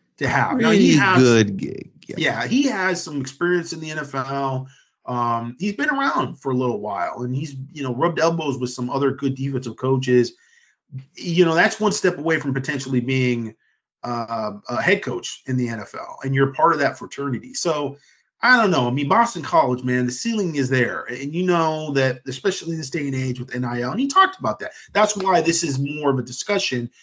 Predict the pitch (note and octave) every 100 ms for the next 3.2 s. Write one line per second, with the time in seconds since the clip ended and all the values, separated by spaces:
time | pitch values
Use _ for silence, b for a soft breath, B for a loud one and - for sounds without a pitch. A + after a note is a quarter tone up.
0 | b B2+ G#2 E3 G3+ D3+ B2+ A#2+ A#2 A2+
1 | _ _ _ _ C#3 A#3 B3+ G#3 - F#3
2 | F#3+ G3 G3 F#3+ F3+ F3 F#3 F#3 F#3 F3
3 | -